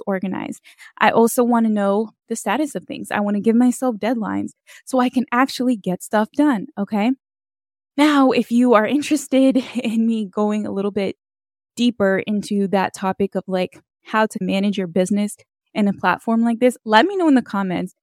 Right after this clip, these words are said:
And once I move over to my new platform, I'll consider, um, doing another episode like this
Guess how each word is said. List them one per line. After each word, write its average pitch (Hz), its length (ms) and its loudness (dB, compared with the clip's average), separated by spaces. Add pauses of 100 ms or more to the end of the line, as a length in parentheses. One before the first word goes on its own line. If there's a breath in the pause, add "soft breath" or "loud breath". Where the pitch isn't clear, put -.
(280)
And 214 180 2
once 233 220 0
I 247 120 4
move 226 220 2
over 208 300 0
to 208 120 -6
my 196 140 -2
new 196 160 -2
platform, 185 600 -4 (760)
I'll 196 220 4
consider, 196 680 2
um, 190 260 -2
doing 208 240 0
another 202 220 0
episode 202 420 -4
like 190 180 -4
this 190 300 -4